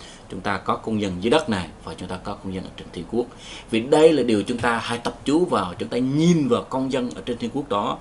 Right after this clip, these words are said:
để chúng ta thấy vị trí của chúng ta ở tại đó và biết Chúa Giêsu sẽ trở lại đón tiếp chúng ta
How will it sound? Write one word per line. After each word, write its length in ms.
để 120
chúng 100
ta 180
thấy 240
vị 260
trí 180
của 160
chúng 120
ta 100
ở 200
tại 140
đó 320
và 160
biết 140
Chúa 60
Giêsu 260
sẽ 180
trở 220
lại 260
đón 240
tiếp 200
chúng 140
ta 280